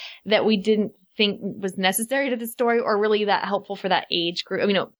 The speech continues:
terribly appropriate for the age that he was reading to. So it's so much easier if you're reading aloud to be able to just kind of,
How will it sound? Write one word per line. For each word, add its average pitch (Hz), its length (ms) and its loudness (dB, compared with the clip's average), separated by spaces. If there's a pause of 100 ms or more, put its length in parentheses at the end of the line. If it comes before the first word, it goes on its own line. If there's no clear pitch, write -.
terribly 190 340 4
appropriate 175 440 2
for 185 100 0
the 175 80 4
age 165 300 0
that - 60 -6
he 190 60 0
was 175 140 0
reading 180 180 0
to. 202 160 0 (240)
So - 140 0
it's 233 200 2
so 294 100 4
much 233 140 4
easier 220 260 2
if - 80 -4
you're 185 120 -2
reading 190 240 2
aloud 165 380 0
to 175 60 -14
be 165 120 0
able 170 160 -2
to - 120 -12
just 170 160 -6
kind 165 220 0
of, - 180 -8